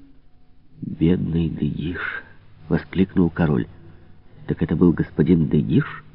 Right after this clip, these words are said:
спокойно сказал мушкетёр. «У меня самого возникло такое предположение, но я не решался высказать его вашему величеству». «Каким же образом оно возникло у вас?»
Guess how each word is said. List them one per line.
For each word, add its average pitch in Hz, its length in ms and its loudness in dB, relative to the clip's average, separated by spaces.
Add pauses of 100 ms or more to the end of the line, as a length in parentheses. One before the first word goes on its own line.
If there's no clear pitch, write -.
(180)
спокойно 98 440 4
сказал 85 380 2
мушкетёр. 78 520 -4 (720)
«У 85 80 2
меня 85 380 4
самого 95 300 4
возникло 78 540 2 (240)
такое 80 320 4
предположение, 78 800 0 (460)
но 80 120 2
я 85 220 6
не 90 160 6
решался 98 500 4
высказать 95 540 4
его 101 200 6 (300)
вашему 92 520 2
величеству». 104 720 2 (800)
«Каким 87 320 2
же 85 100 -2
образом 85 460 4 (120)
оно 80 180 2
возникло 95 440 2
у 71 100 0
вас?» 67 160 -6